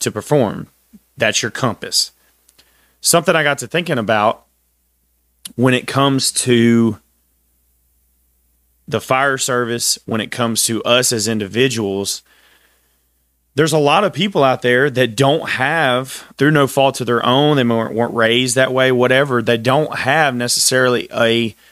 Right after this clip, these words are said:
a code or principles for themselves. And what that, what that means,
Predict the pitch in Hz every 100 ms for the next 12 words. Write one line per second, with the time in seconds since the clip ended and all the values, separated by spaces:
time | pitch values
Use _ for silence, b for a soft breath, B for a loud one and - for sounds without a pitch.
0 | b - 113 - - 151 160 117 113 117
1 | b b b 120 117 - - 175 - 101
2 | 110 107 - b - 151 147 123 110 -
3 | 190 139 78 - - _ b b b -
4 | 123 127 131 131 120 - 127 127 123 123
5 | 156 185 135 120 -